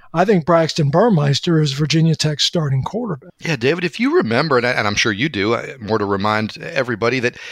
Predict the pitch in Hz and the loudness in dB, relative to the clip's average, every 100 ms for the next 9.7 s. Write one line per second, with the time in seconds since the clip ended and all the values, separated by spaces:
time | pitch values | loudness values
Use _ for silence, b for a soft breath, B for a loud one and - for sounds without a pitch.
0 | B - - - - 180 196 107 101 165 | B -8 0 0 2 2 2 -2 -2 0
1 | 214 107 101 B - 123 131 123 120 127 | 2 2 0 B -16 -2 2 2 0 -6
2 | 110 139 123 113 139 151 135 110 117 131 | -2 -2 0 0 2 0 -2 -4 0 0
3 | 127 117 143 165 127 117 107 117 120 113 | -2 -2 -2 0 -2 0 0 0 0 -2
4 | - 131 123 135 - 117 175 - - - | 0 0 0 -2 0 -2 -2 -8 -12 -10
5 | - 151 143 151 147 143 151 139 120 117 | 0 2 4 2 2 2 2 0 0 0
6 | - 123 135 151 139 113 - 123 131 - | 2 2 2 0 -2 -4 0 0 0 -4
7 | 110 120 117 B B B 107 104 - 135 | -2 -4 -6 B B B -4 -4 0 0
8 | - 151 - 117 120 120 - 113 123 131 | 2 -6 -4 -4 -4 -6 -4 -6 0 0
9 | 135 117 107 110 123 147 110 | 2 0 2 2 2 0 0